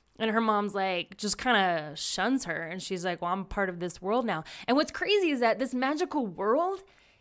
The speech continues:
what he could have done was make it like, "Hello, welcome to," I kind of, I, I kind of aligned it with, like, the Hercules, you know, the Disney Hercules cartoon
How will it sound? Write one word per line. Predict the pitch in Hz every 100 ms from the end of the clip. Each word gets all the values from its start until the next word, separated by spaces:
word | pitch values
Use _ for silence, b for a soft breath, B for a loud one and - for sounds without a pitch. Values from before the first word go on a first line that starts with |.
| b _
what | 240 320
he | 311
could | 330 403 427
have | 277
done | 294 320 247
was | 226
make | 240 240
it | 226
like, | 214 190 190 b b b
"Hello, | - 285 285 294 247 196
welcome | 175 254 302 262 240
to," | - 269 262 262 254 247 B B
I | 262
kind | - 359
of, | 381 277
I, | - 240 - - 240
I |
kind | - 285
of | 311
aligned | 277 233 240
it | 247
with, | 240
like, | - 208 202 - -
the | 214
Hercules, | 208 233 226 262 247 254 254 254
you | 254
know, | 262 247
the | 208
Disney | 220 220 226
Hercules | 214 214 233 233 233
cartoon | - 247 247 262 262 269